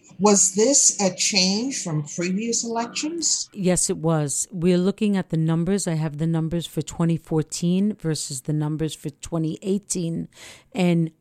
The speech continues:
Speaker 2: twenty-seven percent more people came out to vote Tuesday than they had in twenty fourteen. That is, that is massive. We were slightly in the, uh, fifty percent realm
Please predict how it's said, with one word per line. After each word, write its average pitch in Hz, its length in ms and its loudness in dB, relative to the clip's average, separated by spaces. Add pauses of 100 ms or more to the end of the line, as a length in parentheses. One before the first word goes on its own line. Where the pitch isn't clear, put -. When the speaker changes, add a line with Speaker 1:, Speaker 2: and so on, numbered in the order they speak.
(300)
Speaker 2:
twenty-seven 208 760 4
percent - 500 -2
more 170 280 2
people 170 400 -4
came 156 300 -2
out 147 200 -4
to 147 120 -6
vote 156 440 0 (240)
Tuesday 160 680 0 (340)
than 170 240 4
they 151 160 2
had 151 460 -2
in 180 200 -6
twenty 151 320 -2
fourteen. - 720 -8 (640)
That 185 220 2
is, 165 340 -4
that 196 160 2
is 170 200 0
massive. 170 840 0 (460)
We 190 180 2
were 175 300 4
slightly 214 640 2
in 196 300 0
the, 175 420 0
uh, 165 260 -2
fifty - 340 -6
percent - 440 0
realm 185 540 2